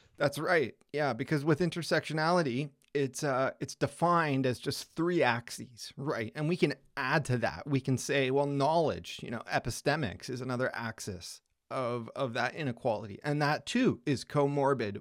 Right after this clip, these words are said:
with these different groups. And again, the theory is not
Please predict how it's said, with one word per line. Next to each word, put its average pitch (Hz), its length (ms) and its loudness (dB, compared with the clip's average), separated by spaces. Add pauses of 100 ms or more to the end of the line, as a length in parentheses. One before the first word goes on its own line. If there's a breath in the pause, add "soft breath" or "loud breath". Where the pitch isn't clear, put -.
(120)
with 127 400 0 (200)
these 131 220 -2
different 127 460 -4
groups. 120 600 -4 (420 soft breath)
And 165 320 0 (180)
again, 156 640 4
the 135 200 -2
theory 160 440 2
is 151 140 0
not 156 260 -2